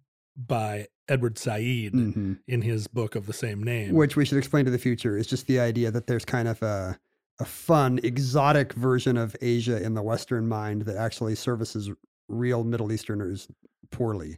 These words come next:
Speaker 1: Per-, particularly in the nineteenth century and early twentieth century, this idea of the exotic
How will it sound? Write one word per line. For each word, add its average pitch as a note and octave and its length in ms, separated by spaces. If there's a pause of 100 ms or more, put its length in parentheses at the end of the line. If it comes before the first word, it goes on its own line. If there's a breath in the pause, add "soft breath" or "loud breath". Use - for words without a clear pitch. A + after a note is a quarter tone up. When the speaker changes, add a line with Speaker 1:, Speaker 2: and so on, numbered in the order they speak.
(140)
Speaker 1:
Per-, F#3+ 180
particularly F#3+ 640
in D3+ 120
the C3+ 80
nineteenth C#3 480
century C3+ 460
and A#2+ 100
early A#2+ 240
twentieth B2 400
century, G#2+ 600
this A2+ 240
idea A#2 400
of G#2 100
the A#2 140
exotic A2 880